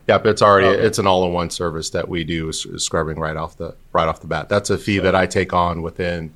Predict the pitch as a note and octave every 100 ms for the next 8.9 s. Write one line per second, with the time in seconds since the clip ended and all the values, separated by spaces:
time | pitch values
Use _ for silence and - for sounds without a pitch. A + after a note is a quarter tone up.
0 | - - F2+ E2+ D#2+ - D#2 F2 D#2 -
1 | - - - - A#2 A#2 D#3+ D3 C#3 A2+
2 | C#3 C3+ A2 F#2+ F#2+ A2+ - A#2 A2+ G2
3 | A#2+ A#2 G2 F2+ E2+ - - - - G#2+
4 | G2 G2+ G2+ - G#2+ F#2+ F2+ F2 - _
5 | _ - - A#2+ G2+ F#2 F2 E2+ E2+ E2
6 | D#2 E2 D#2+ D2+ - - F2+ D#2+ D#2+ -
7 | _ _ _ _ _ - C3 G#2+ G2+ B2+
8 | C3 C3 - A#2 A#2 D#3 D#3 - -